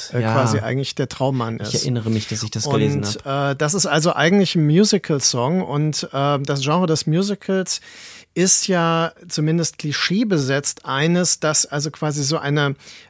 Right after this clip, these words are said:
Speaker 1: äh, einen Impuls der Harmonie auch verfolgt immer wieder. Und, äh, das ist etwas, was hier, äh, auf eine ganz bittere Weise, ähm, gekontert wird durch die, das Geschehen, das dann auch.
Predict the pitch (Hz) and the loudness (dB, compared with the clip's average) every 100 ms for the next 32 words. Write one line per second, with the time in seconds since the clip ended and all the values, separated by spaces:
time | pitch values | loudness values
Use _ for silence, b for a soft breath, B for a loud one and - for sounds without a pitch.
0 | - 147 143 143 - 143 147 147 - 165 | -6 0 2 2 0 -2 -2 -4 -6 -6
1 | - 208 220 - 175 143 175 170 165 220 | 4 6 6 4 0 2 2 2 4 2
2 | - 113 110 - 123 - 123 117 - - | 0 -4 -8 -10 -10 -8 -8 -8 -10 -12
3 | 120 117 113 120 117 - B B B _ | -10 -8 -8 -8 -8 -10 B B B _
4 | 151 147 147 147 143 - - 139 139 151 | 0 2 2 0 -2 -4 -2 0 0 2
5 | 143 185 - 156 165 147 - 143 - - | 2 2 -2 -2 0 0 0 0 0 0
6 | 151 143 139 - 131 131 135 139 151 131 | 2 4 2 0 0 0 0 -2 -4 -2
7 | 131 143 - 160 170 143 127 120 113 120 | 0 -2 0 2 2 2 0 0 0 0
8 | 120 123 120 - b b - 135 123 123 | 0 0 -2 -6 b b -4 -2 0 -2
9 | 120 135 - 165 160 160 127 - 117 113 | -2 -4 2 4 6 4 0 -2 -4 -2
10 | - - 135 131 - 123 117 120 123 - | -4 -4 -4 -4 -6 -8 -6 -6 -4 -4
11 | 127 - 131 127 110 117 - 58 - - | 0 0 2 0 0 -4 -8 -6 -6 -6
12 | 120 92 117 | -8 -8 -12